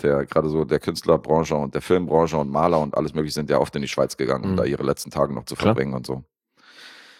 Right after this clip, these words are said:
Speaker 2: Ja, weil es natürlich auch einfach schön dort ist.
Speaker 1: Natürlich auch wegen der schönen Landschaft, ja. Okay, so. Wo bin ich stehen geblieben? Genau. Und, ähm, das Ganze soll passieren am Ende dieses Wochenendes.
Speaker 2: Mhm.
Speaker 1: Das ist praktisch irgendwie Freitag. Die kommen alle angereist, äh, aus verschiedenen Richtungen.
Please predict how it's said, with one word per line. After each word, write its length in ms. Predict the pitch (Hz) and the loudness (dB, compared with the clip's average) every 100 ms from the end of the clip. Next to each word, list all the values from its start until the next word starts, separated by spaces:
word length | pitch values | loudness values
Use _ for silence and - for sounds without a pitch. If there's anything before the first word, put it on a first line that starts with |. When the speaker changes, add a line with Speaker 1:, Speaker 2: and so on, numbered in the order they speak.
| _ _ | _ _
Speaker 2:
Ja, 100 | - - - | -4 -4 -2
weil 140 | 104 | 2
es 100 | 127 | 6
natürlich 340 | 131 113 120 113 | 6 8 10 8
auch 40 | |
einfach 300 | 90 - 95 | 6 2 0
schön 340 | - - 95 82 | 0 2 2 2
dort 220 | - - | -2 -6
ist. 160 | - - | -8 0
Speaker 1:
Natürlich 460 | 107 - 143 113 | 2 6 8 8
auch 140 | 92 82 | 8 6
wegen 120 | 85 | 4
der 80 | 76 | 2
schönen 200 | - 69 | 2 0
Landschaft, 440 | 65 64 - - | -2 -4 -8 -10
ja. 100 | - - _ _ _ - - _ _ _ _ _ | -14 -16 _ _ _ -20 -20 _ _ _ _ _
Okay, 420 | - - - 107 71 _ _ _ | 4 6 6 6 4 _ _ _
so. 400 | - 101 87 - _ _ - | 4 6 6 2 _ _ -2
Wo 100 | 82 | 2
bin 120 | 90 | 2
ich 60 | 107 | 2
stehen 140 | 113 | 2
geblieben? 280 | 120 139 135 | 4 2 2
Genau. 340 | 104 90 65 _ - | 4 4 2 _ 2
Und, 260 | 95 85 | 4 6
ähm, 480 | 92 95 95 90 92 - | 6 6 2 -4 -4 2
das 240 | 104 - | 2 4
Ganze 240 | 110 107 | 0 2
soll 160 | 98 98 | 4 4
passieren 380 | 98 - 104 98 | 4 2 2 2
am 100 | 87 | 2
Ende 180 | 92 92 | 2 2
dieses 220 | 85 71 | -2 2
Wochenendes. 560 | 82 76 53 50 - - | 2 2 -4 -8 -14 -12
Speaker 2:
Mhm. 280 | - 98 101 | -6 -6 -6
Speaker 1:
Das 100 | 80 | -8
ist 80 | 80 | -6
praktisch 460 | - 82 82 78 - | 0 0 2 -4 -4
irgendwie 220 | 80 78 | -4 -4
Freitag. 400 | 73 87 95 95 | 2 4 6 4
Die 60 | 85 | 2
kommen 220 | - 78 | 2 2
alle 140 | 76 80 | 2 2
angereist, 560 | 95 90 92 - - | 2 2 2 0 0
äh, 40 | 78 | 4
aus 320 | 82 62 87 | 4 4 0
verschiedenen 480 | 82 - 90 90 87 | -2 -2 -2 0 0
Richtungen. 520 | 87 - 92 92 | 0 2 0 0